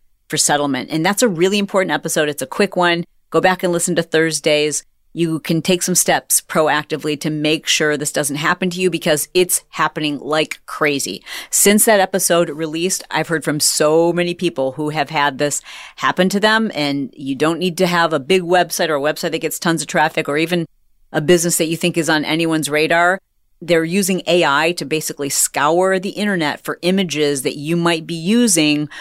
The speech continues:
or even words or phrases that you've borrowed from somebody else's blog, and they're gonna hit you with a copyright infringement cease and desist or a demand for settlement. So go back and listen to that episode.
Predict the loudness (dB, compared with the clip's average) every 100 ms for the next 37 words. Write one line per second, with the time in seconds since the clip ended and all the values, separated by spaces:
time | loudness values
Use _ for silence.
0 | -10 2 2 4 2 -2 -2 2 2 2
1 | -2 -8 -2 0 0 -2 -6 -2 0 0
2 | -4 -20 -20 -6 -2 0 0 2 2 4
3 | 4 4 2 -2 -4 -2 -2 0 2 2
4 | 0 -6 -2 2 4 4 2 -2 -6 -4
5 | -2 -2 -2 -2 -2 -4 -6 -4 -2 -2
6 | 0 -2 -2 -4 -4 -4 -4 -2 -2 -4
7 | -2 2 4 2 -2 -2 -2 -2 -2 -2
8 | -4 -4 -2 -2 -2 -4 -2 0 0 0
9 | -4 -4 -2 -2 -2 -4 -6 -6